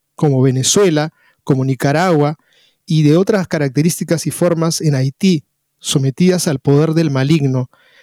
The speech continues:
Rezar por esas naciones, a la Virgen de la Merced, diariamente, insistentemente, para que pronto podamos escuchar que es libre esas, esas naciones y que no estamos esperando simplemente el reino de los cielos, sino que comencemos a construirlo de una u otra manera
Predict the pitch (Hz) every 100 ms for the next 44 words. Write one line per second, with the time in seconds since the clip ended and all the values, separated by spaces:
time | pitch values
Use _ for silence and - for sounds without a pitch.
0 | _ _ 151 156 147 208 202 165 147 151
1 | 175 156 139 - 170 160 156 151 135 143
2 | 156 175 151 143 135 120 - 156 - 156
3 | 254 269 180 165 214 185 147 139 135 -
4 | 135 - 196 190 156 147 170 160 170 185
5 | _ _ _ - 156 143 139 180 185 196
6 | 185 160 180 - 160 - 135 165 165 -
7 | _ _ - 151 160 _ - 165 - -
8 | - 160 214 160 131 127 - - 151 -
9 | 147 - - 156 165 143 131 - 165 151
10 | 139 - _ - - - 139 151 185 -
11 | 185 185 160 143 160 165 156 165 151 160
12 | 160 160 156 147 131 151 160 156 156 139
13 | 131 - 160 156 151 143 151 151 165 -
14 | 151 147 147 - 202 190 180 143 135 -
15 | 156 202 170 160 185 175 - 180 151 147
16 | 165 156